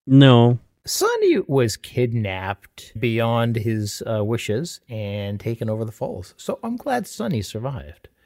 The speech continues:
Speaker 1: George's original barrel was apparently on display at Niagara Falls at some point.
Speaker 2: Okay.
Speaker 1: And I've seen a photo of the barrel tipped on its side, and inside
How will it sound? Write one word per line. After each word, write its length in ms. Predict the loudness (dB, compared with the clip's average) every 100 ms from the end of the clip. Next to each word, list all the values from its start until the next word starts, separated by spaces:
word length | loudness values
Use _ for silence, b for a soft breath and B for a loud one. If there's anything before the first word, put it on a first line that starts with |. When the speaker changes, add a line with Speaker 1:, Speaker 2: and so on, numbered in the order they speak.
| _ 0
Speaker 1:
George's 540 | 6 6 8 4 2 2
original 460 | 4 4 4 2 2
barrel 420 | 2 2 2 2
was 160 | 0
apparently 500 | -4 0 0 2 0
on 180 | 0 0
display 500 | -2 -6 -6 -2 0
at 100 | -2
Niagara 480 | -2 0 0 -2 -4
Falls 500 | -6 -4 -4 -4 -6
at 120 | -6
some 240 | -2 0 0
point. 380 | 0 0 -2 -6 _
Speaker 2:
Okay. 300 | -14 -8 -10 -4
Speaker 1:
And 120 | 0
I've 180 | 2 2
seen 280 | 0 2 4
a 60 | 4
photo 480 | 4 6 6 6
of 80 | 4
the 80 | 4
barrel 480 | 4 6 4 2 -2 -2
tipped 240 | 0 2
on 140 | 4
its 160 | 4 2
side, 520 | 0 2 2 0 -2 -8
and 340 | -4 0 0 -2 2
inside 800 | 4 6 4 -2 -6 -6 -8